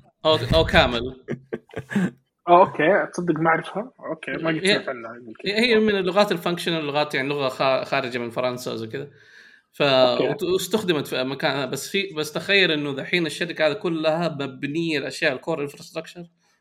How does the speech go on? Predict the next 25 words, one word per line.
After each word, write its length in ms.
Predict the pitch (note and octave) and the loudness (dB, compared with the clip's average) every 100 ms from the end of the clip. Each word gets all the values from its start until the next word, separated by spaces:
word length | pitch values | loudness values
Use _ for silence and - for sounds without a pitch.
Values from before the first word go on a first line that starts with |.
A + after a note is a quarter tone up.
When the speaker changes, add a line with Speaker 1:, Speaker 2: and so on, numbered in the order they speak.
| _ | _
Speaker 1:
بهذه 220 | D3 D3 | 0 2
اللغة، 320 | C#3 C#3+ A#2+ | 2 0 -2
فعندهم 520 | A2+ C3+ D3 D#3+ D3 C#3 | -4 -2 0 0 -2 -2
مسألة 280 | C#3+ C3 | -2 -6
التوظيف 640 | B2+ - B2+ B2+ D3 D3+ D3 | -8 -6 -6 -2 0 0 -2
والأشياء 320 | B2 - D3 C3 | -6 -4 -4 -4
هذه 40 | |
كلها 240 | C3+ D#3 | -4 -4
برضو 460 | C3+ C#3+ C3+ C3+ - _ _ _ - | -2 -4 -4 -8 -10 _ _ _ -12
يعني 160 | B2+ | -6
كان 200 | C#3 C#3+ | -2 -2
في 300 | C#3 D3 C#3+ | -2 -2 -2
interesting 420 | E3+ C#3+ C3+ B2+ | -6 -10 -8 -8
discussion 260 | B2 C#3+ C3+ | -6 -6 -6
إنه 220 | B2+ A#2+ | -6 -8
كيف 260 | A2+ C#3+ C#3 | -6 -6 -4
مرت 280 | C#3 B2+ A#2+ | -6 -6 -12
السنين 380 | - B2+ B2+ | -12 -8 -8
بهذا 160 | A2+ A#2+ | -8 -10
الشيء. 340 | A#2 - A2 _ _ _ _ _ _ _ _ _ | -12 -14 -16 _ _ _ _ _ _ _ _ _
ف-، 40 | C3+ B2+ B2 B2+ A#2+ A#2 A2+ _ _ _ _ _ _ _ - - | 2 4 4 0 -2 -8 -12 _ _ _ _ _ _ _ -20 -6
فأشياء 400 | D3+ E3+ G#3 E3 | -6 2 4 4
ح-، 120 | - | 0
يعني 400 | - C3+ B2+ B2+ | -2 -2 -2 -4
ف-، 180 | D3 | -4